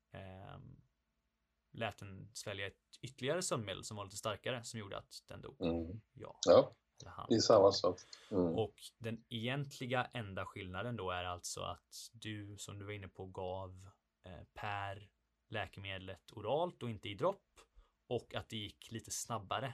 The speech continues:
Speaker 1: än det hade gjort på ett sjukhus.
Speaker 2: Mm.
Speaker 1: Det låter ju som
Speaker 2: Ja,
Speaker 1: en
Speaker 2: just det.
Speaker 1: ganska
Speaker 2: Och det är den
Speaker 1: tydlig dubbelmoral.
Speaker 2: Mm. Jag tycker det. Och jag skulle vilja säga att det, det är den egendomlighet vi har, att man hela tiden an-, an-,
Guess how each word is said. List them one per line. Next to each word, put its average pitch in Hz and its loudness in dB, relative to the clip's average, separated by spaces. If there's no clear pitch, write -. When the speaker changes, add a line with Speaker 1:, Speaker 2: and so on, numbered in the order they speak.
Speaker 1:
än 110 -8
det 101 -6
hade 101 -6
gjort - -12
på - -14
ett - -10
sjukhus. - -16
Speaker 2:
Mm. 92 4
Speaker 1:
Det 120 0
låter 147 4
ju 120 2
som 113 4
Speaker 2:
Ja, 87 8
Speaker 1:
en 107 -2
Speaker 2:
just 107 4
det. 98 8
Speaker 1:
ganska 127 8
Speaker 2:
Och 120 12
det 131 12
är 147 12
den 127 12
Speaker 1:
tydlig 131 4
dubbelmoral. 123 0
Speaker 2:
Mm. 107 4
Jag 131 12
tycker 127 8
det. 98 8
Och 110 6
jag 117 10
skulle 107 6
vilja 107 12
säga 98 12
att 95 8
det, 113 6
det 110 4
är 104 10
den 107 8
egendomlighet 98 8
vi 92 8
har, 101 12
att 95 10
man 95 8
hela 98 10
tiden 98 6
an-, 92 8
an-, 90 10